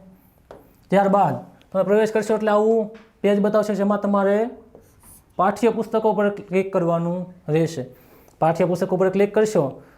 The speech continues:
એટલે આપણે જે ક્લાસમાં હશું, ધોરણમાં હશું, એના બધા જ વિષયો આપણને જોવા મળશે. આપણે ગુજરાતી ઉપર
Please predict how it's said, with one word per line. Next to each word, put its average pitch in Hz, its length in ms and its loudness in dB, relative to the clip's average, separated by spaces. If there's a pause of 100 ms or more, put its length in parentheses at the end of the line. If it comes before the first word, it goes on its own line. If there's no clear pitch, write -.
(120)
એટલે 165 120 2
આપણે 180 280 2
જે 196 120 2
ક્લાસમાં 196 420 -2
હશું, 196 180 -2
ધોરણમાં 196 400 2
હશું, 202 180 -4
એના 180 120 -2
બધા 175 260 2
જ 170 40 2
વિષયો 180 300 0
આપણને 175 260 -2
જોવા 156 320 0 (380)
મળશે. 156 400 2 (800)
આપણે 160 220 2
ગુજરાતી 170 380 4
ઉપર 185 260 0